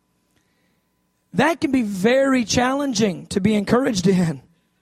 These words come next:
The bun-, mundaneness,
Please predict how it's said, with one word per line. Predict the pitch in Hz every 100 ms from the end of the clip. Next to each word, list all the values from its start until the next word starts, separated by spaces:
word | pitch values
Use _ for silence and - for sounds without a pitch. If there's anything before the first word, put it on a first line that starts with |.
| _ _ _ _ _ _ _ _ _ _ -
The | 226
bun-, | 247 277 277
mundaneness, | 233 339 320 240 294 349 359 262 160 135 - -